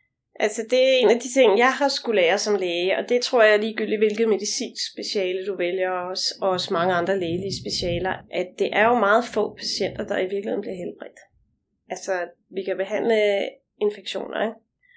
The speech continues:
Og ellers så kan vi stabilisere tilstande, og vi kan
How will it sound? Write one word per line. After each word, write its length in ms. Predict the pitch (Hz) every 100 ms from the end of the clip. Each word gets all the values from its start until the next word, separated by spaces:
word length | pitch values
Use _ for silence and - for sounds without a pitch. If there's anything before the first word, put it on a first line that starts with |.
| _ _
Og 80 | 202
ellers 180 | 220 226
så 140 | 247
kan 160 | 247 226
vi 120 | 220
stabilisere 720 | 208 214 185 175 - 269 277
tilstande, 640 | - 254 220 226 220 220 -
og 80 | 196
vi 80 |
kan 180 | 202 208